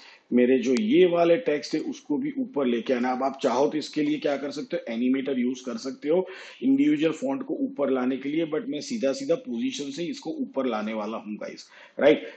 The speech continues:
तो अब क्या करेंगे, उसके लिए position से ऊपर लाने के लिए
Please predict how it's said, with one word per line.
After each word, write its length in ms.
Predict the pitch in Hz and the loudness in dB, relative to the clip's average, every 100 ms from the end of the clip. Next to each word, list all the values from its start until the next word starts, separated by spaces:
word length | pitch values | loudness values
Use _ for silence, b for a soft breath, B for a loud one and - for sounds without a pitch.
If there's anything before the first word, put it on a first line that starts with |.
| - | -2
तो 60 | - | 0
अब 200 | 151 - | 0 2
क्या 140 | 156 147 | 2 4
करेंगे, 300 | 156 160 170 | 0 0 -2
उसके 420 | - - - 156 | -4 -10 -2 0
लिए 140 | 156 | 0
position 500 | - 139 135 143 151 | -2 -2 -4 -4 -4
से 100 | 143 | -2
ऊपर 340 | 151 120 156 143 | -2 -2 -4 -4
लाने 260 | 143 151 | -4 -6
के 80 | 135 | -6
लिए 120 | 151 | -6